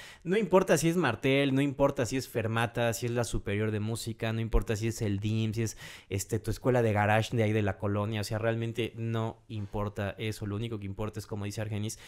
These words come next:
que tengas realmente el interés y que si te interesa, no te vas a limitar por una sola escuela, sino vas a ver otras opciones, vas a ver qué puedes hacer, conseguirte un maestro particular, ver videos en YouTube y finalmente no te vas a etiquetar dentro de, "Ay, es que ya no soy músico porque no estoy en escuela".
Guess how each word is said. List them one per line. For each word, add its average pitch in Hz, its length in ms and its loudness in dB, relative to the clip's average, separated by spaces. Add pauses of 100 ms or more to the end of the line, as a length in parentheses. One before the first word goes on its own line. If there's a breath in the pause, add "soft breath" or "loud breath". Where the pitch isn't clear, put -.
(220 loud breath)
que 113 100 -2
tengas 139 360 4
realmente 135 520 4
el 127 80 2
interés 113 640 -2
y 127 80 -8
que 127 100 -2
si 113 140 -4
te 117 100 -4
interesa, 117 580 -2 (380 loud breath)
no 131 160 2
te 147 80 6
vas 143 160 6
a 147 60 2
limitar 123 340 0
por 127 140 -2
una 127 160 -2
sola 117 240 2
escuela, 120 360 -4
sino 107 260 -4
vas 113 200 0
a 123 60 0
ver 113 120 2
otras 110 280 -2
opciones, 110 560 -2
vas 110 160 -4
a 113 60 -2
ver 104 120 -4
qué - 80 -4
puedes 104 300 -4
hacer, 110 340 -2
conseguirte 104 460 -6
un 110 60 -4
maestro 107 200 -4
particular, 117 580 2
ver 120 140 0
videos 113 280 -4
en 117 100 -4
YouTube 131 340 -2 (240 loud breath)
y - 80 -4
finalmente 147 400 6
no 135 140 4
te 131 100 4
vas 127 180 0
a 143 40 -2
etiquetar 123 500 0
dentro 123 280 2
de, 113 140 2
"Ay, 147 300 2
es 147 100 -2
que 147 140 -2
ya 131 120 4
no 135 100 0
soy 135 160 0
músico 123 360 0
porque 107 160 -2
no 110 80 -4
estoy 117 180 -2
en 110 80 0
escuela". 104 380 -2